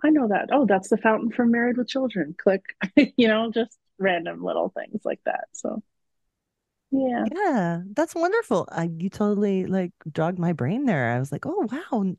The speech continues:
Speaker 2: I forgot about the Married with Children
Speaker 1: <laughs>
Speaker 2: th-, connection."
Speaker 1: Yeah.
Speaker 2: Very cool. Now,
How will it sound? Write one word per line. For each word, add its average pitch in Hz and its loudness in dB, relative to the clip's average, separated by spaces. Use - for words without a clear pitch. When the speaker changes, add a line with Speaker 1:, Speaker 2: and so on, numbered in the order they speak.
Speaker 2:
I 190 -6
forgot 262 -10
about 240 4
the 220 0
Married 165 2
with 160 2
Children 240 4
Speaker 1:
<laughs> - -
Speaker 2:
th-, 185 -4
connection." 165 -2
Speaker 1:
Yeah. 196 2
Speaker 2:
Very 180 -4
cool. 120 -12
Now, 190 -4